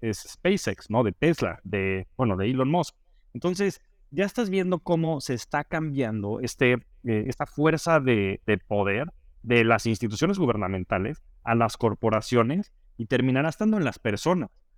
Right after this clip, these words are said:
Hoy me parece súper relevante también, Raúl, que, por ejemplo, se puedan organizar revoluciones desde las redes sociales,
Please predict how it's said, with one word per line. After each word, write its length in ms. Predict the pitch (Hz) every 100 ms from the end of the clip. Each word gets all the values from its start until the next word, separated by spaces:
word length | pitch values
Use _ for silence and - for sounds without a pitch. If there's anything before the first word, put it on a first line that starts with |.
| _ -
Hoy 100 | 214
me 40 |
parece 320 | 170 156 165
súper 380 | - 160 170 202
relevante 460 | 151 117 113 120 131
también, 320 | 98 101 104
Raúl, 320 | 107 95 127
que, 100 | 110
por 160 | 92 98
ejemplo, 520 | 117 117 131 131 120 _ _ -
se 160 | -
puedan 220 | 117 151 180
organizar 480 | 143 110 95 135
revoluciones 680 | 160 135 101 101 - 131 151
desde 180 | 117 98
las 140 | 90
redes 240 | 117 160 139
sociales, 500 | 98 - 156 107